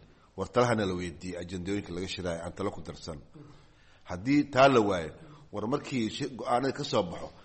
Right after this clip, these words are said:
naftirkooda aragtidaan hana la weydiiyo, sida wax loogu qaban karo. Wada tashi horta anaga aan sheegayno, kaa ayaa horta kow ka. Labo,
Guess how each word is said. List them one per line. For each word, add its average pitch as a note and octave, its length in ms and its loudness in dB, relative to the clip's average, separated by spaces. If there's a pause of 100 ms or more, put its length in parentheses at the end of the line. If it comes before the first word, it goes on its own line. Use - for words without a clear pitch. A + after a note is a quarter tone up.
(120)
naftirkooda B2+ 560 2
aragtidaan G#2+ 440 0
hana G#2 180 0
la F2 100 -4
weydiiyo, D#2 460 -10 (300)
sida G2+ 200 -8
wax - 100 -8
loogu F#2 180 0
qaban F2 200 -4
karo. - 160 -12 (200)
Wada A#2+ 200 6
tashi D3+ 260 2
horta D3 220 8
anaga C#3+ 180 8
aan A#2 60 8
sheegayno, G#2 540 6 (720)
kaa A2+ 280 4
ayaa G2 240 -2
horta F#2 240 -8 (140)
kow A2 160 2
ka. - 200 -10
Labo, B2+ 300 6